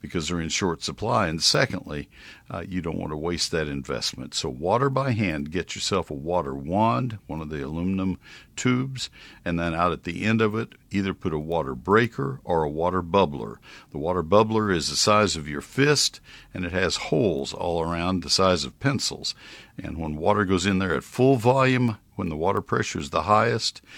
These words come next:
it will break it into a manageable flow so it won't wash the soil out. That's the greatest way to water your plants. But, uh, let's say that you put a, a new, uh, shrub out of a five-gallon pot.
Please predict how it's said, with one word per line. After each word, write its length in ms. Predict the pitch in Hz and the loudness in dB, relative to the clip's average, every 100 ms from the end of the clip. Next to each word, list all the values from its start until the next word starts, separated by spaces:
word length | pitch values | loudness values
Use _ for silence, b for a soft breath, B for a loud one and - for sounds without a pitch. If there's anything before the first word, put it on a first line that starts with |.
| B B | B B
it 100 | 101 | -2
will 200 | 92 76 | -2 -2
break 380 | 69 92 101 110 | 0 2 2 2
it 80 | 87 | -2
into 260 | 78 85 | -4 -4
a 60 | 65 | -4
manageable 720 | 69 87 98 104 92 95 107 | -2 2 2 2 2 -2 -4
flow 280 | - 101 85 | 0 2 2
so 180 | - 80 | 2 -2
it 80 | |
won't 220 | 85 98 - | -2 -2 -2
wash 300 | 85 85 - | -4 -2 -4
the 80 | |
soil 500 | 101 - 92 67 58 | -2 2 2 0 -4
out. 300 | 60 57 50 B B B B - | -8 -12 -16 B B B B -8
That's 240 | 117 - | -4 -2
the 80 | 64 | -4
greatest 580 | 55 73 92 104 - 76 | -6 -2 0 2 -2 -4
way 140 | 69 | -6
to 80 | 60 | -6
water 320 | 62 78 82 | -6 -6 -6
your 160 | 82 87 | -6 -6
plants. 580 | - 67 55 - - B B B B | -6 -8 -8 -10 -10 B B B B
But, 440 | - 71 71 _ - | -8 -6 -8 _ -8
uh, 100 | 71 B B B | -8 B B B
let's 140 | - - | 0 4
say 200 | 147 123 | 4 4
that 200 | 92 - | 2 -2
you 80 | |
put 300 | 87 - 117 | -4 -2 0
a, 320 | 82 76 92 85 | 2 -2 -4 0
a 20 | |
new, 400 | 87 92 87 78 | 2 4 2 0
uh, 200 | 73 73 - | -2 -4 -6
shrub 420 | - - 110 95 | -2 4 6 6
out 300 | 82 80 78 | 4 2 0
of 160 | 78 69 | -6 -8
a 80 | |
five-gallon 840 | 69 104 98 95 76 87 82 76 69 | 2 6 8 6 2 0 0 -2 -4
pot. 440 | - 73 53 - | -2 -4 -4 -12